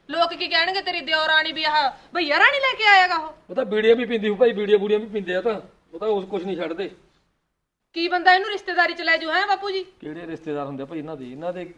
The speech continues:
Speaker 2: ਜਦੋਂ ਅਗਲਾ ਵੇਚ ਦਿੰਦਾ ਗਾ ਅਗਲਾ, ਕੋਈ ਨਾ ਸਹੁਰੇ ਨਾ ਪੇਕੇ, ਇਹਨਾਂ ਦਾ ਕੁਛ ਨਹੀਂ ਹੁੰਦਾ ਇਹਨਾਂ ਦਾ।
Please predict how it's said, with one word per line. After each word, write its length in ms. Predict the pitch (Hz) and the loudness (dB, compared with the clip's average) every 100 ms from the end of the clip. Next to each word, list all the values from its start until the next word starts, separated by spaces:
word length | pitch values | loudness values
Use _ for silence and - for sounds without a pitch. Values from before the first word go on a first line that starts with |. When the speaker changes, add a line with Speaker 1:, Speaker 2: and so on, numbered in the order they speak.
| 151 | -12
Speaker 2:
ਜਦੋਂ 200 | 165 170 | -10 -8
ਅਗਲਾ 160 | 165 | -8
ਵੇਚ 240 | 160 156 147 | -8 -8 -8
ਦਿੰਦਾ 300 | 147 151 165 | -10 -8 -8
ਗਾ 80 | 165 | -8
ਅਗਲਾ, 160 | 160 | -10
ਕੋਈ 220 | 160 170 | -10 -10
ਨਾ 160 | 175 160 | -8 -10
ਸਹੁਰੇ 280 | 143 135 165 | -10 -12 -12
ਨਾ 80 | 151 | -12
ਪੇਕੇ, 260 | 139 139 | -14 -14
ਇਹਨਾਂ 120 | 147 | -14
ਦਾ 60 | 156 | -14
ਕੁਛ 140 | 156 | -14
ਨਹੀਂ 120 | 139 113 | -14 -16
ਹੁੰਦਾ 180 | 110 | -18
ਇਹਨਾਂ 140 | 110 127 | -20 -20
ਦਾ। 120 | 127 | -20